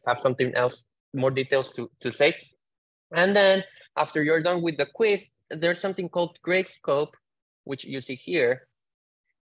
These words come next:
And there should be, like, an assignment on Gradescope that you can use to uplo-, uh, upload your solutions. So just take, like, a screenshot of what you write on your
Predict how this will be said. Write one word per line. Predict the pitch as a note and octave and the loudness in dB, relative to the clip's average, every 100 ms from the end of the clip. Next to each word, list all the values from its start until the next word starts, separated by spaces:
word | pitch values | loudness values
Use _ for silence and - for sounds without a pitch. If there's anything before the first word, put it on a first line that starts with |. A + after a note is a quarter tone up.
| - | -6
And | D#3 D#3 | -2 0
there | F3 | 0
should | F#3+ E3+ | 0 0
be, | F3+ F3 | 0 2
like, | D#3 - | 0 -2
an | D3 C#3+ | -4 -4
assignment | C#3 E3 E3+ F3 E3 | -4 -2 -2 -2 -4
on | C#3+ C#3 | -8 -2
Gradescope | D3+ E3 - E3 A2+ | -2 -2 -2 -4 0
that | C3 C3 | -2 -2
you | C#3 | -8
can | - C#3+ B2+ A#2+ - | -2 0 0 -4 -10
use | D3+ D3+ D3 | -6 -6 -6
to | - C3 B2+ | -4 -2 0
uplo-, | B2+ B2+ C3+ - | -2 0 -2 -2
uh, | - B2+ B2+ B2 - | -2 -2 -2 -6 -4
upload | B2+ B2 B2 B2 | -2 -2 -2 -6
your | A#2+ A#2 | -4 -8
solutions. | B2+ C3 - - _ - - | -6 -8 -8 -16 _ -20 -6
So | D#3 | -2
just | F3+ - | 0 2
take, | G3+ | 2
like, | G3+ E3+ D#3 | 4 4 2
a | |
screenshot | C3+ - F#3 F#3 - F#3 | 0 0 -2 -2 0 0
of | E3 C3+ | 0 0
what | C3 | -2
you | C3 | -2
write | C3+ D3 D3+ D3+ | -2 0 0 -4
on | C#3 | -4
your | A#2+ A#2 | -6 -8